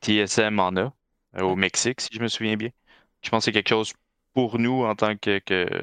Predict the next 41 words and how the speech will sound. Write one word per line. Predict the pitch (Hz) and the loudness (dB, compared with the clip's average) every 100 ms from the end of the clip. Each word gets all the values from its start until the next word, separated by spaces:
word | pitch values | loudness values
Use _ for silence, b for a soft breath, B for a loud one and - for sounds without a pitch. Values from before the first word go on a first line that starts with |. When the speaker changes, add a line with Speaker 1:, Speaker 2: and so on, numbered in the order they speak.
| - 101 | -8 -12
Speaker 1:
fondateurs | - 98 92 90 95 98 95 92 90 101 - | -6 0 0 2 2 2 2 -2 -4 -14 -12
en | - - - - - _ _ _ _ 117 | -8 -8 -12 -18 -20 _ _ _ _ -10
e-sport, | 107 - 101 101 - | -8 -2 0 0 -4
c'est | - - | -10 -10
quelque | - | -6
chose | - 95 | -2 0
d'assez | 92 - | -2 -2
intéressant | 95 92 92 92 | 0 0 2 0
à | |
aller | 98 95 87 | 0 -2 -2
chercher. | - 87 - 107 117 - | -2 -2 0 -2 -4 -6
Comme | 98 98 | -4 -2
joueur, | 104 104 120 127 110 | 0 2 2 0 0
l'expérience | 104 104 117 110 123 - | 0 0 0 2 0 0
n'est | |
pas | 117 | 0
terrible. | 110 107 123 - B B B B _ | 2 0 -2 -6 B B B B _
Pour | 98 | 2
avoir | 101 98 101 | 2 2 2
joué | 110 | 0
à | 104 | 0
pub | 101 104 | -6 -6
G | 104 | 0
Mobile, | 95 98 113 113 110 _ _ _ _ - | 0 2 0 -2 -10 _ _ _ _ -6
euh, | 78 87 98 101 _ _ | -2 -2 -4 -18 _ _
ça | - 90 | 0 2
a | |
beau | 101 | 2
être | 107 | 2
le | 104 | 0
fun, | 98 110 120 110 | 2 0 0 -8
c'est | 117 - 85 | -14 -18 -10
trois | - 98 | -2 0
quarts | 104 98 | 2 0
du | - | 0
temps, | 107 | -2
tu | 101 - | -2 -6
joues | |
contre | - 98 | -2 0
des | 98 | 2
bots. | 95 | 2